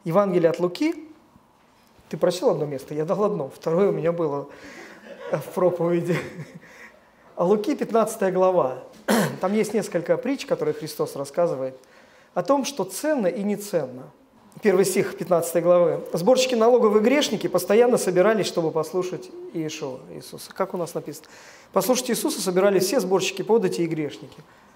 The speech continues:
Сборщики поди-, подати, ну, тоже надо прояснять, это сборщики налоговые. Вот сотрудники налоговой инспекции,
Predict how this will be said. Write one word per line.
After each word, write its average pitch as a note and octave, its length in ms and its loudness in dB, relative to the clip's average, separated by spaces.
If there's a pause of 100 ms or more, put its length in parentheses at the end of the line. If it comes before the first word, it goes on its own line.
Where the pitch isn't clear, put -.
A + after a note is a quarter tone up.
(240)
Сборщики A3+ 400 0
поди-, F3+ 320 2
подати, F#3 600 0
ну, G#3+ 260 0
тоже F#3+ 300 2
надо D#3 220 2
прояснять, F#3+ 520 0
это F#3 160 -4
сборщики G3 400 -2
налоговые. C#3 520 -4 (460)
Вот F#4 160 -2
сотрудники A#3+ 420 2
налоговой F#3 500 4
инспекции, F#3+ 640 -6